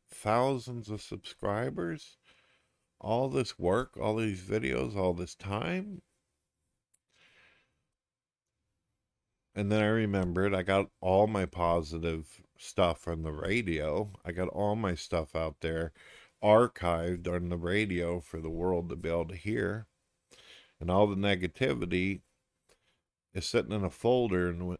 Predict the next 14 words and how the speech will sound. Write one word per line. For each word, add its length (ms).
with 340
one 380
click, 460
I 100
could 240
remove 520
and 160
delete 400
it 200
all. 380
Just 180
one 480
single 680
click. 500